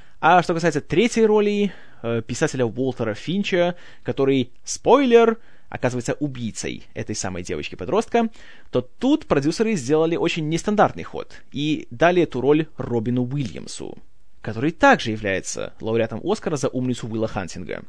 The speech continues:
и с которым уже работали Джангер и Уит, когда делали «Общество мертвых поэтов». У Уильямса это время было периодом, скажем так,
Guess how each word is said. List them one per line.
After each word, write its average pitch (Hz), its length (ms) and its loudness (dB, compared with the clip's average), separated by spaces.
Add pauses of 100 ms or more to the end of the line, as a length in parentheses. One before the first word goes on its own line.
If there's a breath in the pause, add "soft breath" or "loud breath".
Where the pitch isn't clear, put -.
(280)
и 262 160 2
с 277 60 2
которым 220 380 2
уже 185 160 2
работали 165 600 4
Джангер 123 420 0
и - 120 -2
Уит, 185 340 2
когда 131 420 2
делали 156 380 2
«Общество 143 360 0
мертвых 120 280 -2
поэтов». - 540 -2 (540)
У 180 80 2
Уильямса 208 720 2
это 160 220 4
время 175 280 4
было 143 540 4
периодом, 131 840 2 (340 soft breath)
скажем 123 200 -4
так, - 220 -2